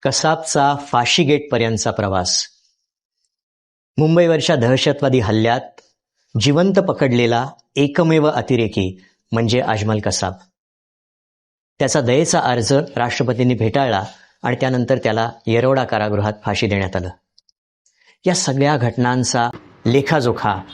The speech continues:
मांडलेला आहे लेखिका प्रज्ञा जांभेकर चव्हाण यांनी ऑपरेशन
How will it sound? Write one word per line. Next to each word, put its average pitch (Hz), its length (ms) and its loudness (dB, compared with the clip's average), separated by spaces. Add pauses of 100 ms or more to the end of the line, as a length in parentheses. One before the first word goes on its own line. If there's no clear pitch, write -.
(180)
मांडलेला 107 380 2
आहे 107 280 0 (540)
लेखिका 143 520 0 (360)
प्रज्ञा 127 340 2
जांभेकर 107 480 0
चव्हाण 123 360 -2
यांनी 131 280 0 (320)
ऑपरेशन 147 540 0